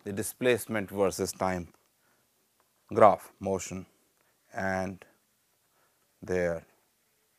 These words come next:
representation on displacement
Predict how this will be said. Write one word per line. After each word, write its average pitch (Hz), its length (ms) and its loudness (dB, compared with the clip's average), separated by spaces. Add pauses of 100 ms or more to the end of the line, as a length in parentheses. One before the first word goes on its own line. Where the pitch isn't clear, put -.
(1900)
representation 90 1120 -8 (4000)
on 87 360 -6 (2250)
displacement - 840 -6